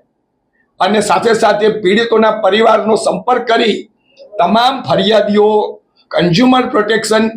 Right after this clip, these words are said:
એક્ટ અન્વયે ફરિયાદ કરવા આગળ આવે એ દિશામાં પણ પ્રયત્ન કરવા જોઈએ.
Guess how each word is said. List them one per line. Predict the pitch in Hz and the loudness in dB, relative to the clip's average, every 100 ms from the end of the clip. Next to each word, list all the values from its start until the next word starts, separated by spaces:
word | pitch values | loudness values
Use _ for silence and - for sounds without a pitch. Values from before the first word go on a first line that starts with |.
| 196 | 0
એક્ટ | 220 220 | 0 2
અન્વયે | 208 196 196 196 208 240 - - | 0 2 2 2 0 0 -4 -4
ફરિયાદ | 156 190 226 226 | -2 2 0 0
કરવા | 190 185 190 - 151 | -2 0 0 0 -2
આગળ | 196 262 | 0 2
આવે | 214 180 202 - - - - _ | 2 2 0 0 -4 -14 -20 _
એ | 190 | 0
દિશામાં | 220 214 226 226 | 0 0 0 2
પણ | 233 233 | 0 0
પ્રયત્ન | 214 214 208 | 0 0 -2
કરવા | 180 160 | 0 -2
જોઈએ. | 143 127 113 - | -2 -8 -20 -20